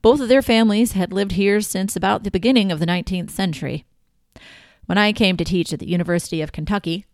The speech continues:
Tanya and I thought we would live in Lexington and we would have a country place. And we had hardly laid our hands to this house, which needed some preservation work, when we realized we're not gonna have a country place. We're going to live here.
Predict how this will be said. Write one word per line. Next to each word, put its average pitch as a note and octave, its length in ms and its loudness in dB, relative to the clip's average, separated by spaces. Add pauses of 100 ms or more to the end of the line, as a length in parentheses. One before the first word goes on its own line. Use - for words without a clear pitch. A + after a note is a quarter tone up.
(440)
Tanya A3+ 280 -2
and E3 100 -4
I F3+ 120 0
thought A3 260 2
we A3 100 2
would A3 140 2
live G#3+ 140 2
in A3+ 80 0
Lexington F3 580 -2
and E3 120 -2
we F#3 120 2
would F#3+ 100 4
have G#3+ 420 0 (400)
a - 40 -10
country - 300 -4
place. - 440 -14 (960)
And F3 200 2
we B3 180 6
had E3 140 2
hardly G3+ 380 4
laid F3 220 2
our D#3 120 4
hands A3 420 2
to - 100 -6
this D3+ 200 -4
house, - 320 -2
which - 200 -4
needed F3 260 0
some - 300 -4 (100)
preservation D#3+ 640 -2
work, E3 280 -6 (800)
when D#3 140 0
we D3 100 -2
realized D#3 580 0 (440)
we're B3 200 10
not F3 300 2
gonna D3+ 200 -2
have G3 240 0
a C#3+ 60 -4
country - 380 -6
place. E3 440 -8 (440)
We're A#3+ 100 0
going C#3+ 180 -4
to C#3+ 80 -4
live F3+ 240 -4
here. D#3 300 -10